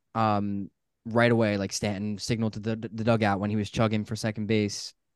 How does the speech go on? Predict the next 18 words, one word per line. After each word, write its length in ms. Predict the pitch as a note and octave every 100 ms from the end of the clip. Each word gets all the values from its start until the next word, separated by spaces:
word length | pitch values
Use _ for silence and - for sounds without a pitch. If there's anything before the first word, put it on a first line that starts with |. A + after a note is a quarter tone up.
| -
And 540 | A2 G#2+ G#2 G#2 G#2 -
they 180 | G#2 A2+
were 100 | A2+
saying, 240 | - A#2
like, 180 | A2 G#2+
they 120 | G#2+ A#2
already 360 | A2+ A#2+ B2
knew 280 | A2+ G#2+ A2
it 20 |
was 140 | A#2 G#2+
bad 500 | G#2+ G2+ G2 G#2+ G#2+ - G#2
when 160 | G#2+ G#2+
he 80 | A2
came 220 | A2 G#2
out 100 | G#2
of 60 |
the 60 | G2+
game. 440 | F#2+ F#2+ G#2 A#2